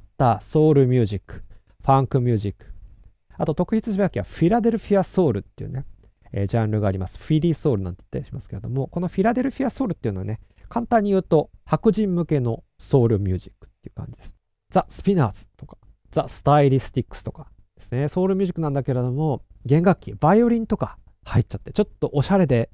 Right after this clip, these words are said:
ムーディーで、小気味よく乗れるみたいなね、えー、イメージがありますけれども、まあ、そういう音楽の要素を取り込みつつ、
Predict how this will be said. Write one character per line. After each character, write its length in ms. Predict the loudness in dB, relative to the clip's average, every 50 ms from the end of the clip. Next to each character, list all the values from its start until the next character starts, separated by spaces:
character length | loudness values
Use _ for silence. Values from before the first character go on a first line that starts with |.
| -8 -4
ム 160 | 0 2 2
ー 60 | 2
デ 80 | 4 2
ィ 60 | 2 2
ー 20 |
で、 220 | 2 0 -2 -2 -6 _ _ _ _
小 100 | -6 -4
気 140 | -2 0 2
味 100 | 2 2
よ 80 | 2 2
く 140 | 0 -4
乗 200 | -2 2 6 6
れ 100 | 8 8
る 140 | 8 6 4
み 80 | 2 0
た 160 | -6 -8 -8
い 40 | -8
な 60 | -4
ね、 200 | -2 -2 -2 -4 -6 -20 -20 -20 -20 -14 -6
え 160 | -2 0 0
ー、 40 | 2
イ 60 | 2
メ 100 | 2 0
ー 20 | 0
ジ 100 | 0 0
が 120 | 0 0
あ 40 | 0
り 60 | 0
ま 80 | -2 -2
す 60 | -2
け 80 | -4 -4
れ 60 | -4
ど 80 | -2
も、 160 | -2 -2 -2 -2
ま 100 | -4 -4
あ、 20 |
そ 160 | 0 0 2
う 60 | 2
い 80 | 2 2
う 60 | 0 -2 -2
音 220 | -2 -2 -2 -2
楽 260 | -2 -4 -4 -2 -2
の 180 | -2 -2 -2 -4 -8 -14 -10 -4
要 160 | -2 -2 0
素 120 | 0 -2 -4
を 40 |
取 200 | -4 0 0 0
り 40 | 0
込 140 | 2 0 0
み 120 | 0 0 -2
つ 100 | -6 -10
つ、 260 | -2 0 2 2 2